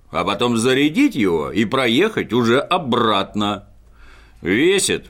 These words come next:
почти тринадцать килограмм. Внутри два двигателя по семьсот ватт на каждое колесо. Конкретно этим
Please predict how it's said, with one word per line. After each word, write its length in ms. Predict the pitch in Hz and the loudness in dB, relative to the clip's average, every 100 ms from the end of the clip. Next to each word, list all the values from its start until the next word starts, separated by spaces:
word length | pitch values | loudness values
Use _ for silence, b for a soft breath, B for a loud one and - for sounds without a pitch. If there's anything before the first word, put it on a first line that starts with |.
| - - | -10 -4
почти 400 | 110 - 208 214 | -2 -2 -4 -2
тринадцать 580 | 123 104 107 123 - | 0 0 0 -2 -6
килограмм. 720 | - 107 98 82 78 64 52 - | 0 2 2 0 -2 -4 -8 -12
Внутри 720 | - 104 127 156 160 180 196 165 - | -2 0 2 0 0 0 0 -2 -10
два 360 | - 80 113 156 | -12 -2 0 0
двигателя 580 | 95 87 82 76 78 73 | -2 -4 -4 -4 -4 -4
по 220 | - 98 | -4 -4
семьсот 500 | 95 90 - 131 - | -2 -6 -2 -2 0
ватт 460 | 117 143 175 - - - | 0 2 0 -6 -18 -10
на 220 | 95 90 | -4 -4
каждое 560 | - 92 98 98 98 92 | -2 -2 -2 -2 -2 -2
колесо. 840 | 98 90 87 87 - 69 55 - - - - B B B B - | -2 -2 -2 -4 -6 -8 -10 -14 -20 -20 -20 B B B B -8
Конкретно 460 | 113 123 170 180 | -4 -2 -2 0
этим 480 | 196 226 - 85 | 2 2 0 -4